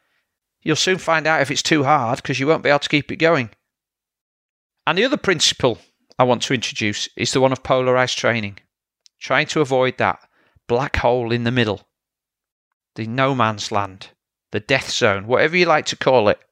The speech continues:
Try and avoid that as much as possible and follow a polarized training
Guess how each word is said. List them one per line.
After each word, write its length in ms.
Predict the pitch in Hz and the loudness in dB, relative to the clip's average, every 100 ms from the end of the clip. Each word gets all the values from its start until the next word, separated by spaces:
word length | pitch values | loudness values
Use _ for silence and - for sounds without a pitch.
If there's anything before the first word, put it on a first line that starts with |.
| _ - _ _ _ _ _ _ _ _ _ | _ -20 _ _ _ _ _ _ _ _ _
Try 200 | - 139 | 0 0
and 80 | 123 | 0
avoid 380 | 113 165 247 | 0 0 2
that 280 | - 127 170 - _ _ _ _ _ _ _ _ - | 2 2 0 -6 _ _ _ _ _ _ _ _ -8
as 120 | 123 | -4
much 220 | 127 - | -4 -4
as 80 | 135 | -6
possible 560 | - 123 - 117 113 - _ _ _ | -2 -2 0 -2 -4 -4 _ _ _
and 140 | - 117 | -4 0
follow 260 | 143 135 | 2 2
a 60 | 123 | 2
polarized 720 | - - 139 147 135 135 131 | -2 0 0 2 4 4 2
training 500 | - 135 123 117 110 | 0 2 2 2 -2